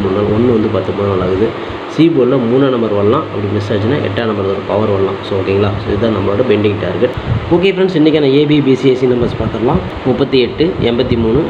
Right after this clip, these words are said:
ஐம்பத்தி மூணு, முப்பத்தஞ்சு, எண்பத்தி அஞ்சு, ஐம்பத்தி எட்டு, முப்பது, எண்பது, ஐம்பது, சைபர்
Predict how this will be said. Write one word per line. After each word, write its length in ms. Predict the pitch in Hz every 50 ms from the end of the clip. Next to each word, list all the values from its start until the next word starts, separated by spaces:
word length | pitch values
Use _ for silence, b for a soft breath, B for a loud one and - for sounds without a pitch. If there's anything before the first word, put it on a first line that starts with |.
| 117 113
ஐம்பத்தி 280 | 117 117 107 104 110 104 104
மூணு, 180 | 104 110 135 170 - 120 120
முப்பத்தஞ்சு, 520 | 117 143 139 131 123 110 107 104 120 147 156 - 110 110
எண்பத்தி 260 | 113 123 110 110 110 104
அஞ்சு, 180 | 104 101 127 143 - - 107
ஐம்பத்தி 280 | 110 110 107 107 107 101 92
எட்டு, 180 | 92 - 139 139 131 117
முப்பது, 400 | 117 117 - - 135 120 113 131 135 120 107 107
எண்பது, 340 | 107 113 107 113 107 107 127 117 - - 104
ஐம்பது, 640 | 104 107 98 98 95 117 156 185 - - - - - - - - - - - - - - - - - - - - - - -
சைபர் 300 | 180 185 185 190 185